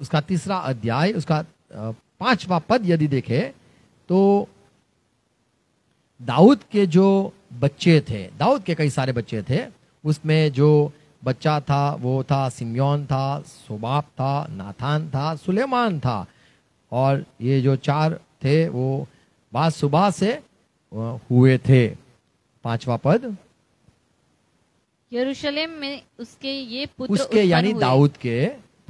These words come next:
Speaker 1: आप ऐसे पढ़ो, दाऊद के।
Speaker 2: यरूशलेम में दाऊद के ये पुत्र उत्पन्न हुए, अर्थात सीमा, सोबाब, नातान और सुलेमान। ये चारों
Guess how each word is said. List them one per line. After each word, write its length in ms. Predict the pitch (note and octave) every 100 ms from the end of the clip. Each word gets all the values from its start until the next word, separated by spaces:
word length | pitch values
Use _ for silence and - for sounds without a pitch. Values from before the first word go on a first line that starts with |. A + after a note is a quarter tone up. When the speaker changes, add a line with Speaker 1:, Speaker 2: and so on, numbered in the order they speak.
| B2 A2
Speaker 1:
आप 180 | B2
ऐसे 220 | B2 A2+ A#2+
पढ़ो, 300 | A#2+ C#3 G3
दाऊद 300 | A2 A2 A2
के। 220 | A#2+ F#3 C4 _ A3+
Speaker 2:
यरूशलेम 500 | B3+ C#4+ D4+ D4+ D#4
में 220 | D4+ B3
दाऊद 280 | A3+ B3 C4+
के 80 | D4
ये 240 | C4+ A#3+ C#4
पुत्र 320 | C4 B3 C4+
उत्पन्न 400 | B3+ - A#3 A#3+
हुए, 320 | A#3 F3+ F#3 _ _ _
अर्थात 420 | A#3 C#4 C4+ A#3 A#3 _ _ _ -
सीमा, 400 | C4 B3 A#3 C4
सोबाब, 680 | - _ - A3+ A#3+ A3+ B3 _ _ _ _ _ _ -
नातान 520 | G#3+ A3 C4+ C4 C4+ _ -
और 120 | A#3+
सुलेमान। 560 | B3 B3 A#3 A#3 G#3 F#3
ये 260 | G#3+ C4
चारों 460 | D4 C#4 A#3+ A#3+